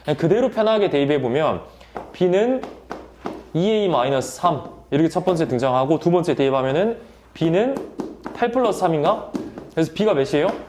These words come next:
십일이죠. 맞나? 네. B 십일이니까 위에 식에다가 십일 이렇게 대입하면 십일은 요거 끌고 와서 대입하면 십일은 이 에이 마이너스 삼 이렇게 되죠. 맞나? 그럼 A는 자연스럽게 칠 이렇게 나오나요? 그죠. A까지 점검하고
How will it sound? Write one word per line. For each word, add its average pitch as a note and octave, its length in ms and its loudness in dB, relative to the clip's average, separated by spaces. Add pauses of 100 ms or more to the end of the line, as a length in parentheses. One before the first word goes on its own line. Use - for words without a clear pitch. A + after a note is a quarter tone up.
(500)
십일이죠. D3+ 680 2 (240)
맞나? F3 420 0 (180)
네. G2+ 160 2 (320)
B A3 120 4
십일이니까 G#3+ 680 2
위에 G#3+ 260 2
식에다가 G#3 480 2
십일 G#3+ 380 0
이렇게 D#3 240 2
대입하면 D#3+ 640 2 (360)
십일은 E3+ 480 2
요거 D3 240 2
끌고 F#3 200 6
와서 D#3+ 160 0
대입하면 D3 340 2
십일은 F#3 600 2 (300)
이 D3+ 80 0
에이 G3+ 160 2
마이너스 B2+ 360 0
삼 D3 120 0
이렇게 G#2+ 180 2
되죠. F#2+ 240 -6 (800)
맞나? C3 420 -2
그럼 - 180 -4
A는 D#3+ 240 2
자연스럽게 C#3+ 400 0
칠 A3 240 0
이렇게 C3+ 180 2
나오나요? A2 400 2 (500)
그죠. F#2+ 360 -4
A까지 A#2+ 380 0
점검하고 C3 880 0